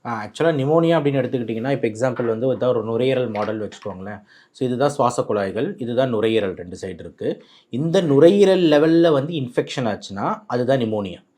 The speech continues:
இப்ப இதே அந்த சுவாச குழாய்கள்ல இன்ஃபெக்ஷன் ஆச்சுன்னா, அது நிமோனியா கிடையாது, அது bronchitis. மேல இருந்ததுன்னா pharyngitis. ஆனா, அந்த நுரையீரல், இந்த பஞ்சு போல நுரையீரல்ல இன்ஃபெக்ஷன் ஆச்சுன்னா,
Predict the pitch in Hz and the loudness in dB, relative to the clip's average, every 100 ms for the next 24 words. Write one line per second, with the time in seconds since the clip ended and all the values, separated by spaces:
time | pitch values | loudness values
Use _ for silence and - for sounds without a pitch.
0 | _ - - 123 139 147 175 156 156 165 | _ -20 -12 -2 2 4 4 4 2 2
1 | 180 170 165 147 139 127 123 127 - 135 | 4 4 6 4 2 0 -2 -6 -4 -6
2 | - 139 143 123 123 123 117 92 92 90 | -4 -4 -2 0 0 0 -2 -4 -6 -6
3 | - - 131 123 117 117 104 87 - - | -10 -8 -4 0 0 0 -4 -6 -14 -18
4 | _ _ _ 123 147 170 143 131 123 143 | _ _ _ 4 4 4 2 -2 -4 -2
5 | 123 120 113 101 - 107 120 160 139 113 | -2 0 0 -2 -6 -6 -2 0 0 0
6 | 131 165 170 143 101 110 117 127 147 143 | 4 6 6 4 2 -2 -2 -4 -2 0
7 | 156 147 127 123 143 160 151 139 113 123 | 0 0 -2 0 2 2 2 0 -4 -8
8 | - 120 98 - 104 180 | -8 -12 -12 -14 -6 -6